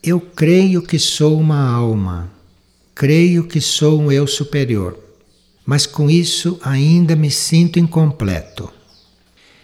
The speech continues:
e oscilo entre alegria e sofrimento." Então, se você crê que é uma alma,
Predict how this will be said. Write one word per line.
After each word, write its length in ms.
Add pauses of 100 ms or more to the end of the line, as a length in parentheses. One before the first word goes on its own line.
(140)
e 160
oscilo 800 (300)
entre 460
alegria 920
e 80
sofrimento." 1080 (2000)
Então, 520
se 220
você 420
crê 680 (100)
que 120
é 100
uma 280
alma, 560